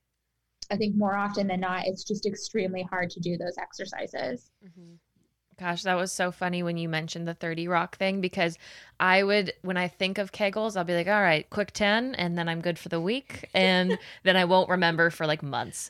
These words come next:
Speaker 2: Mm-hmm.
Speaker 3: So I totally have done that where I'm like, "Ah, I did it yesterday. I did it last month. <laughs> I did excellent Kegel work." <laughs> And we'll sign that off for the rest of the year.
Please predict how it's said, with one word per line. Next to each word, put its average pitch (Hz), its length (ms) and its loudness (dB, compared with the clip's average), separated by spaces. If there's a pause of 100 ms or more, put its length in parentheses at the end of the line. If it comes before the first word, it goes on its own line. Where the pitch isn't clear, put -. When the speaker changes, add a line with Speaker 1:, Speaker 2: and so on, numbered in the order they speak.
(120)
Speaker 2:
Mm-hmm. 214 100 -8
Speaker 3:
So 202 140 6
I 185 80 8
totally 190 580 4
have 180 180 2
done 160 200 2
that 180 240 4
where 170 100 6
I'm 165 220 4
like, 160 240 0
"Ah, 233 380 2 (360)
I 190 80 -4
did 160 200 -6
it 139 100 -6
yesterday. 160 480 -2
I - 20 4
did 180 180 2
it 151 120 4
last 147 240 -2
month. 139 280 -10 (500)
<laughs> 494 460 -4
I 175 200 6
did 165 260 4
excellent 226 460 2
Kegel 254 360 8
work." 302 340 8
<laughs> 294 60 6 (880)
And 233 140 -2
we'll 165 140 -4
sign 202 340 4
that 196 160 8
off 180 180 10
for 190 80 -2
the 165 80 4
rest 160 180 4
of - 40 -12
the 151 80 0
year. 143 220 2